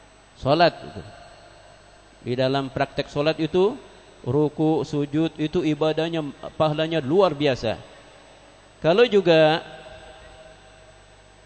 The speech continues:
ya jenuh ya atau capek, ah, udah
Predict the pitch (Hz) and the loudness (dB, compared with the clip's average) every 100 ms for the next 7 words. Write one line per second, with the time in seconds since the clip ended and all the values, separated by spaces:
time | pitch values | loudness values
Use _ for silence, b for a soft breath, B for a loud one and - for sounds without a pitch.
0 | - _ - _ _ _ _ _ _ _ | -20 _ -20 _ _ _ _ _ _ _
1 | _ - _ _ - _ _ - - - | _ -20 _ _ -20 _ _ -20 -20 -6
2 | 143 156 127 147 165 170 131 151 151 143 | -2 -2 -2 -4 0 0 2 0 0 -2
3 | 135 127 - - 135 123 185 175 | -2 0 -2 0 -2 -2 0 -2